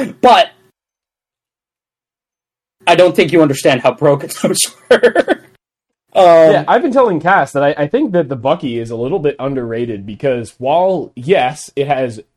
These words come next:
Speaker 2: zero range capabilities, it has a surprisingly long one-tap, you know, damage threshold if you're correctly aiming at the chest.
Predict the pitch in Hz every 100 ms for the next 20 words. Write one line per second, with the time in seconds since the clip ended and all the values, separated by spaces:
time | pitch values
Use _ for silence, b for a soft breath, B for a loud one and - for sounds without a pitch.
0 | 123 120 254 233 151 127 139 135 123 120
1 | 107 98 104 92 92 92 _ _ _ _
2 | _ 165 185 208 165 - _ 147 143 139
3 | 110 127 156 208 226 214 202 139 143 147
4 | 131 110 113 127 127 127 107 98 _ _
5 | _ 123 104 95 - _ _ _ _ 123
6 | 117 110 - 117 117 - 185 165 143 147
7 | 147 143 127 127 156 127 120 123 117 98
8 | - 113 - _